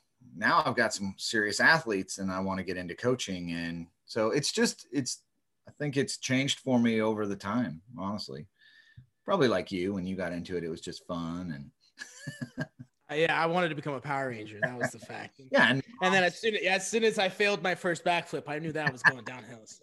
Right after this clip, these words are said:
Speaker 2: <laughs> But wow, I mean, I, I, I didn't know that. Like, for, after knowing you for so long, I'm kinda, like, happily surprised that I di-,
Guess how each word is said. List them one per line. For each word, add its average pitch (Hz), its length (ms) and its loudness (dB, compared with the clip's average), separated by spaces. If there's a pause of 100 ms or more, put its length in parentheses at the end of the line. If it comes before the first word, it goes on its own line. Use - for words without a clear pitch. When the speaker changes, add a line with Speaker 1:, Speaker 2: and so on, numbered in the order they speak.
(120)
Speaker 2:
<laughs> 277 1400 -4
But 170 260 2 (320)
wow, 185 260 4
I 190 140 4
mean, 208 240 4
I, 185 520 2
I, 160 60 2
I 170 40 4
didn't 175 320 2
know 165 320 2
that. 147 280 -2 (640)
Like, 175 220 0
for, 208 200 0
after 202 240 2
knowing 185 240 4
you 165 80 -2
for 160 100 -8
so 170 140 2
long, 160 140 2
I'm 151 120 -2
kinda, 170 280 2
like, 147 260 -4 (260)
happily 180 480 0
surprised 143 640 -6
that 135 140 -6
I 139 80 -8
di-, 143 100 -6